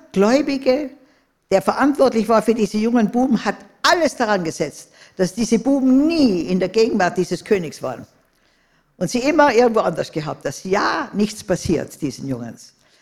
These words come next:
Und da war einer sehr eifersüchtig am Hof. Und der hat dann gesagt zum König, "In deinem Königreich ist eine Gruppe, die beten einen anderen König an."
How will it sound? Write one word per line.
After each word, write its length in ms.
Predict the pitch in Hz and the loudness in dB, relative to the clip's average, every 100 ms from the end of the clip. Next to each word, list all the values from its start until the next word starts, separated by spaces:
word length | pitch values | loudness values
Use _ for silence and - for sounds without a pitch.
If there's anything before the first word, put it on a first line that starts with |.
| _ | _
Und 140 | - 165 | -8 -4
da 40 | |
war 80 | 175 | -2
einer 240 | 190 214 190 | -2 -2 -2
sehr 240 | 208 185 | -4 -6
eifersüchtig 640 | 175 156 156 160 - 143 | -6 -6 -8 -8 -10 -10
am 120 | 123 123 | -8 -6
Hof. 320 | 127 - - _ _ _ _ _ | -8 -12 -20 _ _ _ _ _
Und 180 | 156 147 | -8 0
der 180 | 233 214 | 0 2
hat 160 | 220 | 0
dann 140 | 202 185 | -2 -2
gesagt 560 | 175 - 160 - - _ _ _ _ _ | -4 -4 -4 -6 -18 _ _ _ _ _
zum 200 | - 156 | -8 -8
König, 540 | - 190 160 139 - - _ _ _ | -2 -2 -2 -6 -8 -20 _ _ _
"In 220 | 156 143 | -6 -4
deinem 480 | 156 190 262 302 - | -2 -2 0 -2 -4
Königreich 640 | - 294 240 208 156 156 | -4 0 0 -2 -6 -6
ist 140 | 147 170 | -6 -6
eine 180 | 175 | -6
Gruppe, 440 | 165 196 269 - 175 | -6 -4 -6 -2 0
die 120 | 180 | 0
beten 420 | - 202 220 202 | 2 0 0 -6
einen 320 | 190 180 185 | -2 -2 -2
anderen 500 | - 359 392 330 147 | -4 -8 -6 -6 -6
König 460 | - 160 135 127 143 | -6 -4 -2 -4 -8
an." 200 | 123 98 | -14 -16